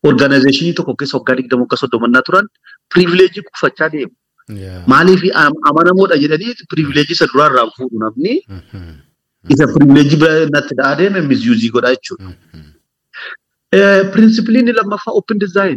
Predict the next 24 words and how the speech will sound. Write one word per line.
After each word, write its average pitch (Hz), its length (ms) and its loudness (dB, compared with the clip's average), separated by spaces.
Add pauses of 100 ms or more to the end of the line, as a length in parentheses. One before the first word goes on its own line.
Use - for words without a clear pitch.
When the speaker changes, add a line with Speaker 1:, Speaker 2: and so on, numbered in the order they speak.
Speaker 1:
design 170 500 0 (120)
banaa. 160 340 2 (2000)
Eh, 147 540 4
design 175 420 0
banaa 226 220 4
jechuun 220 300 -4
maal 214 200 0
inni? 240 320 -6 (880)
Yeroo 156 280 6
durii 175 200 2
security 139 680 -2
yoo 135 240 0
dhuskamedha, 123 600 -4 (640)
yoo 151 280 6
waa 147 180 4
dhoskame - 440 0
malee 113 200 2
secure - 420 -4
ta'uu 110 160 0
hin 107 80 2
danda'u 98 260 2
jedhamu. - 260 -2 (280)
Fakkeenyaaf 104 520 0
amma 107 280 0